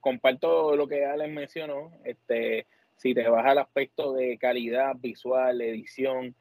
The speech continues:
eh, si te vas a, al aspecto del contexto, de,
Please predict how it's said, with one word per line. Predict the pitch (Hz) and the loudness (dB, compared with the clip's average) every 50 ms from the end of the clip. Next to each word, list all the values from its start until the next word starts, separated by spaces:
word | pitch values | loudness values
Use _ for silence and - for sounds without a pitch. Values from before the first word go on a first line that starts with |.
| _ _ _ _ _ - | _ _ _ _ _ -6
eh, | - 123 123 120 120 120 117 113 | -2 -2 0 0 0 0 -2 -2
si | - 131 117 | -4 -2 0
te | 117 117 | 2 4
vas | 117 117 123 | 4 4 4
a, | 139 139 135 135 131 127 127 | 4 4 6 6 4 4 2
al | - 131 131 127 127 123 120 120 | 0 -2 -2 -2 -2 -4 -4 -8
aspecto | 117 - - - 120 117 - 143 131 | -8 -10 -8 -8 -8 -8 -6 -6 -6
del | 120 123 123 123 113 | -4 -4 -4 -4 -6
contexto, | _ - 117 117 113 - - 131 135 127 - - - - 127 117 113 113 | _ -10 -10 -10 -10 -6 -2 -2 -2 -2 -2 -8 -10 -4 -4 -2 -2 -4
de, | 110 110 107 110 110 - | -4 -4 -4 -4 -4 -6